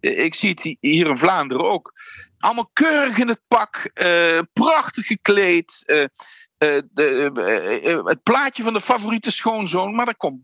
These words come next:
bagger uit hun, eh, mond en uit hun, eh, hersenen. En gevaarlijke bagger. Eh, en, en, eh, ja, eh, ze hebben geen schijn van kans als ze worden tegengesproken en ontmaskerd.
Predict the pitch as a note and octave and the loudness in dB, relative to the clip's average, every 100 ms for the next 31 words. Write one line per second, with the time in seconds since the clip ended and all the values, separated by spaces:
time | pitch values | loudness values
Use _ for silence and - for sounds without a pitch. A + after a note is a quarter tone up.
0 | _ F#4 D4+ C4 F3+ C3 B2+ C3 A#2 A#2 | _ 2 2 0 0 2 2 0 0 0
1 | C3+ B2+ B2 C#3 A#2 G#2+ G#2 A2+ A2 A2 | 0 2 4 2 2 0 2 0 -2 -6
2 | G#2 G#2+ G#2 - A#2 A#2 - C3+ A3+ C4+ | -4 0 0 0 0 0 -2 -2 0 0
3 | A3+ - F#4 F#4 B3+ - C3 A2+ - _ | -2 -2 0 0 -2 -6 -4 -6 -6 _
4 | - C3 - F3 E3 D#3+ D#3 - - - | -2 0 2 0 0 -2 -2 -6 -18 -20
5 | _ - A2+ A#2+ A3+ - E2 - C3+ - | _ -2 0 4 2 0 -6 -6 -2 2
6 | G3 B3+ A#3+ A3+ G3 - D4 A#3+ A3+ - | 2 2 -2 -2 -2 0 0 0 -2 -2
7 | D#3+ A3 - - G#3 E3+ D#3 - A3+ F#3 | -2 -2 -4 -2 0 0 0 -2 -2 -2
8 | - - E3+ D3+ - - F3 D#3 D#3+ F3+ | -6 -2 0 0 -2 0 0 0 2 2
9 | F#3+ - | 2 -4